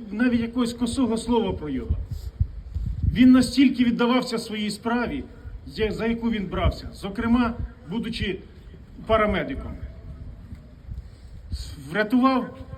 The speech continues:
десятки, якщо не сотні життів, і це не пусті слова, це, це так і є. І настільки віддався цьому, я просто впевнений в цьому, він настільки віддався цьому, що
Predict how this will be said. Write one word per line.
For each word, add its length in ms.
десятки, 680
якщо 440
не 120
сотні 400
життів, 460
і 100
це 200
не 120
пусті 320
слова, 320
це, 200
це 140
так 280
і 40
є. 200
І 100
настільки 680
віддався 540
цьому, 400
я 80
просто 300
впевнений 460
в 40
цьому, 180
він 140
настільки 500
віддався 540
цьому, 260
що 380